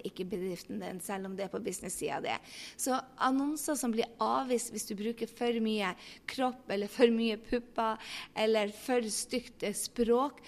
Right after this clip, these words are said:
så vil du altså bli, eh, få røde flagg. Og annonser kan altså bli avvist da.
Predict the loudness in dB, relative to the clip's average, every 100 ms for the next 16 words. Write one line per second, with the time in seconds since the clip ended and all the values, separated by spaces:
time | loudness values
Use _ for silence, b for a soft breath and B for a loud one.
0 | B B -4 -4 0 0 0 0 0 0
1 | 0 -2 0 2 2 0 -4 -6 -6 -6
2 | 0 0 2 -2 0 0 2 0 -6 B
3 | B B 0 2 0 -2 -4 -2 -2 0
4 | -2 -2 -4 -2 -2 0 -2 -2 -2 -2